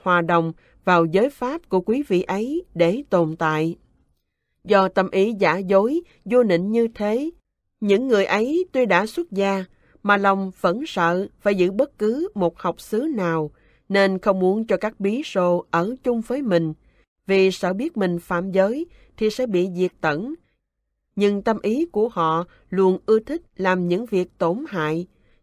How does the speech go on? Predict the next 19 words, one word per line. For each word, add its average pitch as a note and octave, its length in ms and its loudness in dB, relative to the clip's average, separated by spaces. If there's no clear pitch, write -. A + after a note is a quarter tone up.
cho G3 120 0
nên F#3 340 2
không A#3+ 280 -4
gọi F#3 180 0
là F3 280 2
xuất - 280 -12
gia F3 380 -2
thọ D#3+ 160 0
giới F3 400 0
cụ D#3 240 0
túc. C#4 260 -2
Vì G#3+ 140 2
thế C#4 180 -4
nên A#3+ 280 0
gọi F3 200 0
là F3 360 -2
ý A#3+ 380 -4
ưa F#3+ 260 2
tổn E3 280 -2